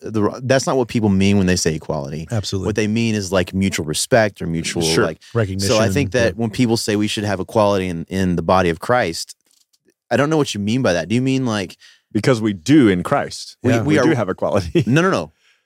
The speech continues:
Speaker 1: We're one in Christ.
Speaker 3: Yeah.
Speaker 1: I don't think we have equality.
Speaker 3: Okay,
Speaker 1: Here's
Speaker 3: okay.
Speaker 1: what I mean is, like, in a cultural use of the word equality, like, probably the women will always be better at taking care of people than the men.
Speaker 3: Probably.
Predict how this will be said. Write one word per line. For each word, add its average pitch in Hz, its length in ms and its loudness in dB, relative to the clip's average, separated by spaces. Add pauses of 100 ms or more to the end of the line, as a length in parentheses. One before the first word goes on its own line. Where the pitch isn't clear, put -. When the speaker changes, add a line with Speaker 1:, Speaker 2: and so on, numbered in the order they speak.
Speaker 1:
We're 127 200 6
one 135 280 2
in 139 120 2
Christ. 65 400 -4
Speaker 3:
Yeah. 107 200 2 (240)
Speaker 1:
I 127 100 2
don't 165 160 -2
think 151 140 -6
we 131 100 0
have 113 100 0
equality. 131 560 0 (160)
Speaker 3:
Okay, 107 240 2
Speaker 1:
Here's - 200 0
Speaker 3:
okay. 151 60 2
Speaker 1:
what 156 100 0
I 131 40 0
mean 139 220 0
is, 113 120 -2
like, 117 180 -2
in 127 360 2
a 123 40 -2
cultural 156 380 0
use 131 240 0
of 120 80 -2
the 117 60 0
word 117 180 2
equality, 107 460 2
like, 101 300 -2 (800)
probably 185 480 2
the 156 120 0
women 156 340 0
will 156 200 0
always 165 340 4
be 151 120 -2
better 139 280 2
at 117 120 0
taking 123 340 -2
care 117 260 0
of 98 100 -4
people 98 280 -4
than 87 160 -2
the 82 80 0
men. 80 300 -6 (280)
Speaker 3:
Probably. 90 400 0